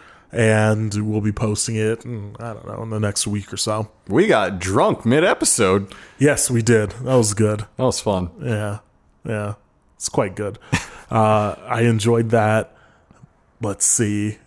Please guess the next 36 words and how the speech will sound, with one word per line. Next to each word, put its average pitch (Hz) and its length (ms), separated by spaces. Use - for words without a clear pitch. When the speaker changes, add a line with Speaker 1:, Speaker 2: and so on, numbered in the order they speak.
Speaker 1:
What 110 240
else 104 180
is 104 140
there? 104 260
Oh, 113 300
Kokenin, 127 540
shout 113 240
outs 107 240
to 120 80
you. 113 160
I 107 80
appreciate 104 640
you, 104 60
buddy. 104 360
Uh, 107 240
he 110 160
purchased 117 540
me 107 300
Super 117 440
Seducer. 104 760
Speaker 2:
Oh, 92 160
man. 92 240
Speaker 1:
So 90 200
that's 110 280
going 110 300
on 104 180
the, 101 340
the 107 140
ten 107 320
buck 104 240
Patreon. 107 840
Oh, 101 200
boy. 101 420
<laughs> - 100
Oh, 104 420
boy. 104 560